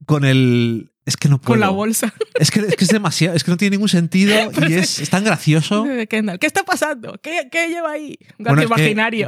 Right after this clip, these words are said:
Speaker 1: Colin no es este episodio en el que tiene otro momento que es que le preguntan a él.
Speaker 2: Sí, eso se me olvidó comentarlo, pero es, es
Speaker 1: Es
Speaker 2: el
Speaker 1: que
Speaker 2: momento
Speaker 1: es
Speaker 2: en el que tenemos que saber que está pasando algo con
Speaker 1: Exactamente.
Speaker 2: Logan, porque le dice, "¿Qué piensas tú del trato?"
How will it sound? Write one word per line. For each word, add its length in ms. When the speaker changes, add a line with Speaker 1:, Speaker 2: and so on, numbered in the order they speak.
Speaker 1:
Colin 480
no 240
es 180
este 160
episodio 380
en 60
el 100
que 100
tiene 560
otro 200
momento 280
que 220
es 180
que 80
le 80
preguntan 400
a 140
él. 160
Speaker 2:
Sí, 220
eso 180
se 80
me 60
olvidó 260
comentarlo, 680
pero 140
es, 220
es 80
Speaker 1:
Es 140
Speaker 2:
el 80
Speaker 1:
que 60
Speaker 2:
momento 380
Speaker 1:
es 40
Speaker 2:
en 40
el 80
que 100
tenemos 260
que 140
saber 480
que 80
está 180
pasando 460
algo 400
con 100
Speaker 1:
Exactamente. 420
Speaker 2:
Logan, 500
porque 240
le 100
dice, 240
"¿Qué 80
piensas 360
tú 120
del 160
trato?" 400